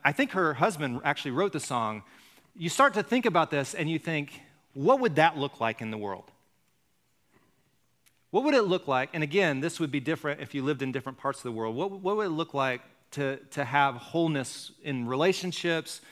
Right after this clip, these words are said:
where there were no wars or rumors of wars, where there would be heal-, like, hearts which hurt over time from different circumstances? What would it look like for hearts to heal,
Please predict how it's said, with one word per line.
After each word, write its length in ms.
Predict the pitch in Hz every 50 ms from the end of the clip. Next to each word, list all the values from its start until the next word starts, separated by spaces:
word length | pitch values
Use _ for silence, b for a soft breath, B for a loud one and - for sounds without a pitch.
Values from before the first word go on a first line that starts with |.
| B B B B B
where 120 | - 143 147
there 160 | 139 147 143
were 400 | 131 131 135 160 175 185 190 180
no 260 | 175 165 165 160 160
wars 800 | 151 143 143 - 151 135 143 156 160 170 170 175 165 147 110 135
or 80 | 135
rumors 500 | 120 117 131 147 170 170 170 170 165 131
of 140 | 135 151 131
wars, 520 | 131 147 147 143 143 147 147 143 139 - B B B B B B B B
where 200 | - 151 175 180
there 140 | 165 175 175
would 220 | 160 156 156 143
be 140 | 127 165 156
heal-, 420 | 131 - - - 190 190 202 190 - 151 B B B B -
like, 180 | 170 160 156 - - - _ _ _ _ _ _ _ _ -
hearts 760 | - - - - 208 240 226 190 175 - - - - - - -
which 400 | 190 160 165 156 - - - - -
hurt 360 | - - - 214 240 214 190 -
over 280 | - 190 185 156 160 143
time 480 | - - - 196 214 202 175 156 147
from 160 | - 165 160
different 260 | 147 170 165 - 151 -
circumstances? 560 | - 190 214 208 196 170 - - - 139 -
What 160 | 135 170 226
would 120 | 254 254
it 40 | 220
look 280 | 185 170 156 190 185 156
like 220 | 156 151 147 147
for 200 | - - - 139
hearts 340 | 117 - - 165 165 151 - -
to 120 | - 139
heal, 560 | 123 - - - - 190 214 190 123 98 95